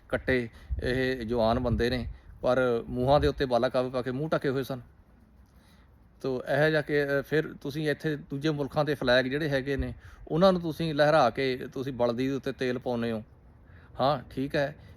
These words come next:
ਜੇ ਇੱਥੋਂ ਦੀ ਜਿਹੜੀ ਕਮਿਊਨਿਟੀ ਹੈਗੀ ਹੈ ਉਹਨੂੰ ਕੋਈ ਬੰਦਾ ਆ ਕੇ ਚੈਲੰਜ ਕਰਦਾ ਹੈ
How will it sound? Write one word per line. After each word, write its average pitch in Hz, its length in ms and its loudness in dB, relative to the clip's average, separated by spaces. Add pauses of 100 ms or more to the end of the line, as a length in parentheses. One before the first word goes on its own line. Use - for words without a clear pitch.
(120)
ਜੇ 135 280 2
ਇੱਥੋਂ 165 280 -4
ਦੀ 160 180 -2
ਜਿਹੜੀ 147 200 -2
ਕਮਿਊਨਿਟੀ 143 460 -4
ਹੈਗੀ 117 320 -2
ਹੈ 101 120 -4 (300)
ਉਹਨੂੰ 180 280 2
ਕੋਈ 147 140 -2
ਬੰਦਾ 127 300 2
ਆ 117 40 4
ਕੇ 113 120 -4
ਚੈਲੰਜ 110 360 0
ਕਰਦਾ 101 360 -2
ਹੈ - 60 -14